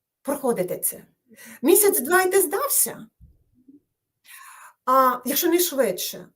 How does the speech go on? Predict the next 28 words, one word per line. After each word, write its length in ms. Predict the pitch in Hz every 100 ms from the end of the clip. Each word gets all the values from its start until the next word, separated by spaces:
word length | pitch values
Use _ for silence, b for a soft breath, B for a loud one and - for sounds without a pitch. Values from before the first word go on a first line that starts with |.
| _
Далі, 520 | 220 285 277 226 208 B B B B _
а, 380 | 226 220 214 208 196 - _ _ _ _
ти 80 | 311
можеш 320 | 508 453 427
собі 200 | 381 339
сказати: 840 | 359 269 285 339 359 311 294 294 - _ _ _ _
«Окей, 320 | 262 320 349
мені 220 | 392 330
треба 240 | 330 427 392
поправити 500 | - 311 330 330 294
моє 240 | 302 311
здоров'я. 720 | 254 226 277 214 - 156 196 -
Їм 300 | 240 226 254
то, 200 | 247 339
то, 280 | 392 254 320
то, 240 | 349 262 320
їм 280 | 240 302
то, 300 | 294 262 311
то 220 | - - 330
не 80 |
їм». 440 | 330 226 220 131 127 _ _ _ _ _ _ _ _ b b
Наскільки 400 | - 294 - 392
тебе 240 | 427 415 403
вистачило? 880 | 392 392 - - - - - - - _ _ _ _ _ _
Ти 80 | 233
стабільний 540 | 233 254 339 523 453
в 40 | -
цьому? 440 | - - - -